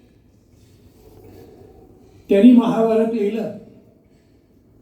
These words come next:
महर्षी व्यासानी ते ग्रथित केलं, पण एवढा प्रचंड एक लक्ष श्लोकांचा ग्रंथ लिहून घ्यायला लेखक समर्थ पाहिजे की. आज एक पत्र लिहायचं म्हटलं तर हात भरून येतात.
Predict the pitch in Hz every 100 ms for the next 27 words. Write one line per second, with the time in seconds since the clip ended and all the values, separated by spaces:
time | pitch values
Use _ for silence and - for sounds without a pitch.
0 | _ - - - - - - - - 147
1 | 196 208 233 202 175 170 202 220 220 220
2 | 208 220 233 254 214 180 147 135 - -
3 | - - - - _ _ _ _ _ _
4 | _ _ _ - - - - 196 190 180
5 | 185 247 254 214 175 220 226 220 202 208
6 | 220 196 - 208 214 170 175 214 208 208
7 | - - - - - - 185 185 208 220
8 | 220 190 196 220 202 202 214 214 170 -
9 | 208 208 202 202 214 240 208 170 143 -
10 | - - - - - - - _ _ _
11 | _ _ _ _ - - - - - -
12 | 165 185 202 196 202 196 220 220 202 202
13 | 220 202 196 202 214 165 180 175 180 180
14 | 151 117 -